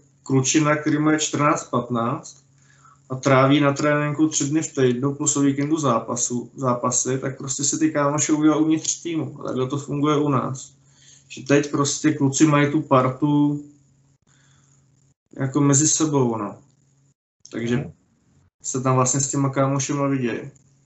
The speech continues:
Speaker 2: A možná, možná, že ten hlad po tom titulu, respektive tu mistr-, mistrovskou kocovinu, vám, eh, se vám vyhne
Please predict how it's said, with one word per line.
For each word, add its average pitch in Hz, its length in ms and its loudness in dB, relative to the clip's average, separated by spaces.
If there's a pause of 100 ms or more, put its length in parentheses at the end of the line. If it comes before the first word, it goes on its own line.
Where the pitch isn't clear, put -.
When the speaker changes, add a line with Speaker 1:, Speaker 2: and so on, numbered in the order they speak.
(340)
Speaker 2:
A 110 60 -20
možná, 123 460 2
možná, 135 360 2
že 139 120 -2
ten 143 180 0
hlad 131 240 0
po 143 80 -4
tom 143 180 0
titulu, 139 340 2
respektive 139 400 0
tu 143 120 -2
mistr-, 135 320 -4
mistrovskou 147 560 0
kocovinu, 143 880 2
vám, 127 360 2
eh, 117 1040 -4
se - 160 -2
vám 135 320 8
vyhne 139 320 4